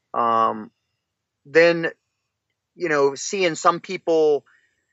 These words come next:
you know, die and then other guys not die. And then, you know, like,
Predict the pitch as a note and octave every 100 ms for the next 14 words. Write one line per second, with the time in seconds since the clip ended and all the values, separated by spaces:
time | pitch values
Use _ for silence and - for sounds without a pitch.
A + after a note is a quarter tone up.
0 | _ _ _ _ - F#3+ D#3+ D#3 C#3 D#3+
1 | E3 E3+ E3+ E3+ E3+ E3+ - _ _ E3
2 | E3 E3+ F3+ E3 E3+ D#3+ C3 D3+ E3 G3
3 | - C#3+ C3 B2+ B2+ C#3 D3+ D3+ C3+ -
4 | - F3+ D3 B2+ C3 C3